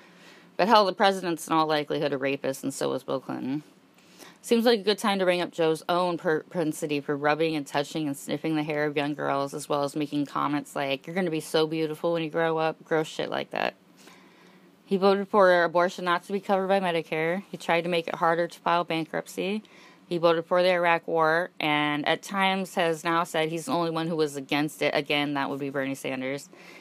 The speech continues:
And finally, he voted for nafta, sending thousands of good-paying jobs overseas. Pretty bad stuff, right? So what's he running on now? Good question. As far as I can tell, expanding Obamacare, maybe something about background checks, and maybe rejoining the Paris Climate Accord.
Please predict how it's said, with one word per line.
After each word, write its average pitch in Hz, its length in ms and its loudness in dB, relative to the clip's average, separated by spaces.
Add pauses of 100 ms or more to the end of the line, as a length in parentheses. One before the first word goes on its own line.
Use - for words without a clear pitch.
(140)
And 156 120 -2
finally, 196 340 2
he 208 80 0
voted 175 300 0
for 185 140 -6
nafta, 180 400 -2
sending 156 280 -2
thousands 160 440 -2
of 151 80 -10
good-paying 160 420 -2
jobs 143 320 -6
overseas. 139 680 -10 (560)
Pretty 202 180 2
bad 180 240 2
stuff, 147 280 -2
right? 143 300 0 (160)
So - 160 -6
what's 170 220 0
he 190 60 -2
running 165 280 0
on 147 140 -4
now? 131 300 -6
Good 147 140 -2
question. - 480 -6 (320)
As - 100 -14
far 214 160 6
as 220 120 2
I 208 140 2
can 214 100 -8
tell, 202 460 2
expanding 180 440 0
Obamacare, 175 720 0
maybe 190 720 0
something 175 380 -4
about 151 280 0
background 160 460 -2
checks, 170 460 -2
and 135 600 -4
maybe 160 220 0
rejoining 156 460 -2
the 139 80 -8
Paris 160 340 -2
Climate 165 340 -4
Accord. 175 420 -4